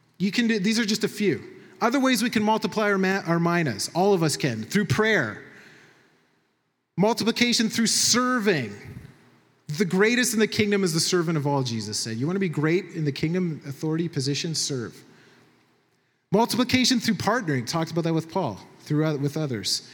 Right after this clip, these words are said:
Multiplication through fasting. Multiplication through doing good to others. We talked about Galatian, right? "Don't grow weary in doing good to others, sowing to please the Spirit, 'cause then you'll reap a harvest if you don't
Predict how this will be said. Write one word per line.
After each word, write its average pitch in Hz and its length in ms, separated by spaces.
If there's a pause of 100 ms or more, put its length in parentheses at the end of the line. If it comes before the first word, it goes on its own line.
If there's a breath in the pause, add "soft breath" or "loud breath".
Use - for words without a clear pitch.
(280 loud breath)
Multiplication 226 640
through 196 160
fasting. 196 760 (1400 loud breath)
Multiplication 214 680
through 202 180
doing 202 300
good 185 160
to 190 160
others. 180 260
We 180 60
talked 180 280
about 180 120
Galatian, 165 500
right? 143 280 (260)
"Don't 175 200
grow 190 200
weary 170 320
in 165 80
doing 156 280
good 151 160
to 156 120
others, 135 400
sowing 151 300
to 151 80
please 147 180
the 139 80
Spirit, 139 300
'cause 135 160
then 143 100
you'll 139 140
reap 131 180
a 120 40
harvest 117 440
if 113 100
you 120 60
don't 113 260